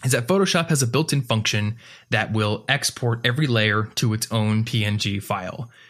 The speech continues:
and it will actually trim it. This is really convenient because when I started making videos, I didn't know about it, and I was cropping every single layer manually,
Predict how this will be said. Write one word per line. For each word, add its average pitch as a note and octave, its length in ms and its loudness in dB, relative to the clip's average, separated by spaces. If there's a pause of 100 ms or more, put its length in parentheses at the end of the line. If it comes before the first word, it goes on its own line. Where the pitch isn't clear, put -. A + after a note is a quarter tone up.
(140)
and A2+ 160 2
it A2+ 40 2
will G#2+ 180 0
actually A2+ 320 0
trim G#2+ 300 -2
it. G2+ 120 -12 (380)
This C3+ 180 2
is A2+ 300 0 (260)
really E3+ 440 4
convenient A2+ 580 0
because B2+ 260 2
when B2 120 2
I A#2 40 2
started F#3+ 280 2
making B2 200 2
videos, G#2+ 480 2
I D3+ 40 2
didn't E3 240 4
know D#3+ 160 2
about A2+ 280 2
it, G#2 220 0 (300)
and A2+ 500 2 (180)
I A#2+ 120 0
was B2+ 340 0
cropping C3+ 800 -2
every D3 300 0
single C3+ 600 0 (320)
layer B2+ 420 2
manually, B2 840 2